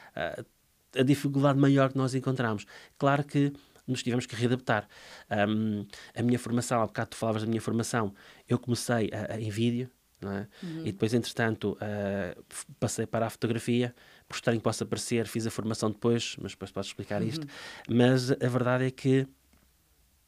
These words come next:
Speaker 1: tu, ahm, tens ali uma,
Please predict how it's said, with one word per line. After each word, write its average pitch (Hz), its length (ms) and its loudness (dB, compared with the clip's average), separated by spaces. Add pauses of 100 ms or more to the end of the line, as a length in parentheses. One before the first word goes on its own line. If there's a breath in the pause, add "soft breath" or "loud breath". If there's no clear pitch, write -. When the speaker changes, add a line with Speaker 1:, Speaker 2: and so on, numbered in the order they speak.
(880)
Speaker 1:
tu, 127 360 2
ahm, 107 460 -2 (1040 loud breath)
tens 120 280 2
ali 117 200 2
uma, 107 300 0